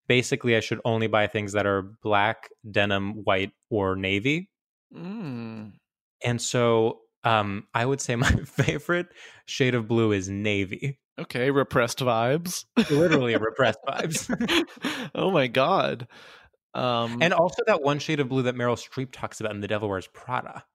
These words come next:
Speaker 2: <laughs>
Speaker 1: Cerulean.
Speaker 2: Cerulean.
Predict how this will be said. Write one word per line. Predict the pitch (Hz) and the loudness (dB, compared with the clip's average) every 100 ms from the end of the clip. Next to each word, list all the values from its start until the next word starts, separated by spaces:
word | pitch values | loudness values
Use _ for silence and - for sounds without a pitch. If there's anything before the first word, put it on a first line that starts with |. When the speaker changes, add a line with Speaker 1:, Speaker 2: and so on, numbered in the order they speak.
| - | -12
Speaker 2:
<laughs> | - 123 - _ _ - - | -10 -10 -12 _ _ -18 -2
Speaker 1:
Cerulean. | - 143 202 143 - 175 - - | 2 4 4 2 -2 -10 -14 -12
Speaker 2:
Cerulean. | - 139 135 139 135 123 - - - | -4 0 2 4 2 0 -4 -8 -12